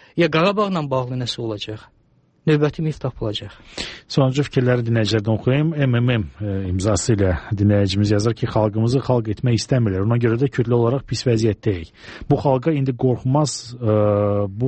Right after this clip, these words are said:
Speaker 2: xalq, e, xalqı xalq edə biləcək lider lazımdır. Amma yoxdur. Nədən? Bunu M M M yazır. Əgər azadlığın aza-, azadlığı alınırsa, biz lazım adlı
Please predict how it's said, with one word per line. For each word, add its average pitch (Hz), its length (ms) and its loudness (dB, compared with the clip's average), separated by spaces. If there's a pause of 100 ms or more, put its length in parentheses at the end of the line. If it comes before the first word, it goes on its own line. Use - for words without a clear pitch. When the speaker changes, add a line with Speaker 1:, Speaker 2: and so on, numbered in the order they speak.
Speaker 2:
xalq, 117 460 0 (580)
e, 117 80 4 (300)
xalqı 117 340 0
xalq 120 300 0
edə 117 100 2
biləcək 110 480 0
lider 110 320 0
lazımdır. 90 540 -2
Amma 127 160 2 (240)
yoxdur. 110 580 0
Nədən? 104 540 0 (720)
Bunu 110 240 4
M 98 140 2
M 101 100 2
M 98 140 2
yazır. 92 340 0 (160)
Əgər 170 240 2
azadlığın 147 560 0
aza-, 127 440 2
azadlığı 120 1000 2
alınırsa, 104 760 0 (680)
biz 147 300 2
lazım 110 560 2 (320)
adlı 110 640 0